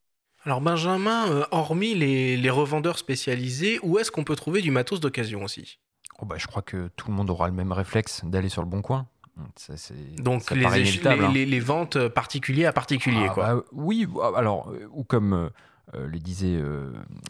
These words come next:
Speaker 2: l'interlocuteur, euh, il y a aussi des boutiques qui vendent sur le Bon Coin, euh, qui font les
Speaker 1: Oui,
Speaker 2: deux.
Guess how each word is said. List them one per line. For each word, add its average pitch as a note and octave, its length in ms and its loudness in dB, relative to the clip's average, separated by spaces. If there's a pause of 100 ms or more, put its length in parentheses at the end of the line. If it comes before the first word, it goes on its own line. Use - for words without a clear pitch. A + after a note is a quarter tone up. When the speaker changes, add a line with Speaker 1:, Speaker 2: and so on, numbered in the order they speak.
Speaker 2:
l'interlocuteur, G2 840 0
euh, E2 280 2
il D#2 80 -4
y E2+ 60 2
a E2+ 60 4
aussi F2+ 200 -2
des F#2 80 2
boutiques - 460 -8
qui - 120 -10
vendent F2+ 180 -2
sur - 100 -6
le D#2 80 -2
Bon F2+ 140 -2
Coin, D#3 260 -4 (160)
euh, D2+ 40 -12 (260)
qui - 120 -10
font F2 140 -4
les F#2+ 100 2
Speaker 1:
Oui, D#3 100 4
Speaker 2:
deux. E3 120 -2